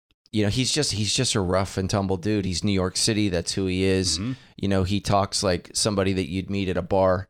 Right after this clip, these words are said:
Speaker 1: That's just his, that's just his rhetoric and his language. And, but the, at the end of the day, uh, I think he's done a lot of good things. Um, and what I would say is, is, you know, I disagree with President Trump on some things, but I can't, on the other side, I, I just have a hard time agreeing with anything that they're about. I,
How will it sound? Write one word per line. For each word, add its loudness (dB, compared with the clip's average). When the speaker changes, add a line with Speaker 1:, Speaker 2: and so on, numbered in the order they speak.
Speaker 1:
That's 0
just 0
his, 0
that's 0
just -2
his -2
rhetoric 2
and 0
his -4
language. -2
And, -2
but 0
the, 0
at 2
the 0
end 2
of 0
the 2
day, 2
uh, 2
I 2
think -2
he's 0
done 2
a 4
lot 2
of -4
good -2
things. -2
Um, 0
and 0
what 4
I 4
would 2
say 4
is, 2
is, 0
you 0
know, 2
I 2
disagree 0
with 0
President 0
Trump -2
on -2
some -4
things, -4
but 2
I 4
can't, -2
on 2
the 4
other 0
side, -2
I, -4
I -2
just -2
have 0
a -2
hard 0
time -2
agreeing -4
with -8
anything -2
that -10
they're -8
about. -6
I, -2